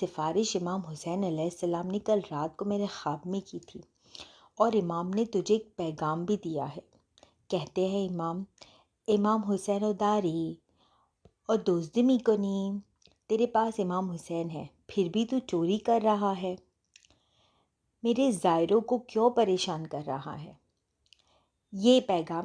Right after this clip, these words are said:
امام حسین نے تیرے لیے دیا ہے۔" بٹوے کو وہاں سے لیا اور اس عورت کو لوٹا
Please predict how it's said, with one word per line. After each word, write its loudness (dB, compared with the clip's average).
امام -6
حسین -4
نے -2
تیرے 0
لیے -4
دیا -6
ہے۔" -12
بٹوے 0
کو 0
وہاں -2
سے 0
لیا -2
اور 0
اس 2
عورت 0
کو 2
لوٹا 0